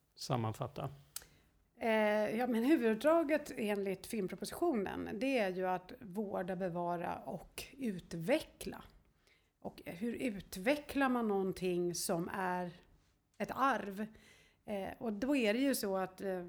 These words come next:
Speaker 2: som vi ju alla vet, att, eh, det är ju faktiskt inte ens tio år sedan som filmen blev digital. Så att en stor del av vårt svenska filmarv ligger ju i analoga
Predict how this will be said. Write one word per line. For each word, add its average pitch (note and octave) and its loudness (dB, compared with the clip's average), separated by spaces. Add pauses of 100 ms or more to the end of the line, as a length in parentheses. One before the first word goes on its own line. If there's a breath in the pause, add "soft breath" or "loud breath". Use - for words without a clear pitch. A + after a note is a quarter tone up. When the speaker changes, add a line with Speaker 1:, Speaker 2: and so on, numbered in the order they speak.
Speaker 2:
som E3+ -6
vi D#3 -4
ju D#3+ -4
alla F#3 -2
vet, C#4+ -2
att, - -8
eh, F#3 -2
det F3+ -4
är F#3+ -2
ju G#3 0
faktiskt F#3 -6
inte F#3+ -4
ens F3 -4
tio F#3 -2
år A#3 0
sedan F3 -2
som F3 -2
filmen E3+ -2
blev E3+ -2
digital. F3+ -4 (560 soft breath)
Så - -2
att F#3+ -4 (120)
en G#3 -2
stor B3+ 0
del F#3 0
av F3 -2
vårt F3 -4 (100)
svenska F3 -2
filmarv F3 -2
ligger F3+ -4
ju G#3+ 0
i F#3+ 0
analoga F3 -4